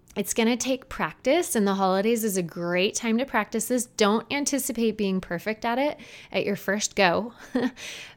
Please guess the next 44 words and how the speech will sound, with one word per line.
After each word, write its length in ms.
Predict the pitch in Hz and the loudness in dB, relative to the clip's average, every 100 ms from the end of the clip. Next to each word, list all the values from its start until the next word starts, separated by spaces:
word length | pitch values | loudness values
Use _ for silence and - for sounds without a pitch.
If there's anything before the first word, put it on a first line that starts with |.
| - | 4
But 280 | 240 - | 4 4
when 320 | - 233 262 311 | 2 2 4 4
you 180 | 330 | 2
can 180 | 349 370 | 0 0
become 400 | 302 285 262 233 | 0 0 2 2
intuitive 1080 | - 214 214 - 214 214 185 170 190 196 - | 2 0 0 2 4 6 4 2 -2 -4 -8
with 240 | - 208 - | -4 -4 0
your 120 | 214 | -2
food 360 | - 214 202 190 | 0 0 2 0
and 120 | 196 | -4
your 120 | 196 | -4
exercise, 800 | 170 180 - 180 - 175 170 165 - - - - - - | -4 -8 -8 -6 -4 -2 -4 -6 -10 -18 -20 -20 -18 -6
you'll 140 | 226 | -2
be 120 | 254 | 0
so 300 | 254 - 269 | 0 -2 -2
much 300 | 294 330 - - | -4 -6 -8 -4
better 640 | 202 220 208 185 180 - - - | 0 2 4 2 0 -2 -10 -10
able 600 | 190 190 226 277 320 - - | -4 0 2 2 2 -2 -4
to 140 | - | 2
navigate 680 | 226 208 196 190 202 196 180 | 4 6 4 2 2 0 -2
this 140 | 180 175 | -4 -6
season 580 | - 170 175 214 254 254 | -4 -4 -4 -2 -2 -4
in 120 | 208 | -4
a 40 | 196 | -4
healthy 420 | 185 175 175 175 | -4 -8 -6 -8
manner. 500 | 165 165 - - 185 _ _ | -8 -10 -12 -14 -16 _ _
So 200 | - 220 | -6 -2
let's 420 | 202 214 254 - | 2 2 2 0
not 260 | 285 277 226 | 0 -2 -2
check 260 | - 220 | -2 0
our 100 | 226 | 0
intuition 540 | 208 202 202 214 196 196 | 0 0 -2 -2 -2 -4
at 100 | - | -6
the 80 | 180 | -6
door. 280 | 185 180 - | -4 -4 -4
Let's 260 | 190 185 | -6 -6
bring 500 | 175 - 196 214 247 | -10 -4 2 4 4
our 200 | - 220 | 2 0
intuition, 720 | - 202 - 208 180 185 180 | 2 0 0 -2 -2 -2 -4
bring 340 | 214 196 202 220 | -4 -2 0 2
our 200 | 226 220 | 2 0
wisdom 540 | 190 202 196 240 247 - | 4 2 4 2 0 0
and 120 | 202 | 0
discernment 580 | 196 - 185 180 175 | 0 -4 -4 -2 -4